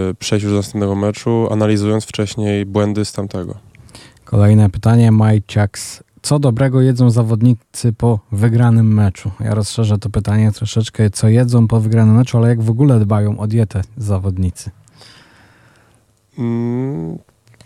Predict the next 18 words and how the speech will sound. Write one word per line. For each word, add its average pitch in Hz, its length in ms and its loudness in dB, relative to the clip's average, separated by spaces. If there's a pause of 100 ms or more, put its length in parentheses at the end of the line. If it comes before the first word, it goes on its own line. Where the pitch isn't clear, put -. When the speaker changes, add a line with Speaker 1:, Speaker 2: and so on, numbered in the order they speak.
(320)
Speaker 1:
co 127 220 0
je-, 113 220 0
na 123 160 0
pewno 131 240 -2
po 131 120 -2
meczu 117 220 -2
trzeba 123 280 -2
zjeść 120 220 -4
dużo 120 240 -2
węglowodanów, 113 960 -4 (920)
żeby 110 180 -4
dostarczyć 110 800 -2
energię. 107 640 -2
Ja 117 420 0
staram 110 420 -2
się - 160 -8
jeść, 110 540 -6
e, - 20 -4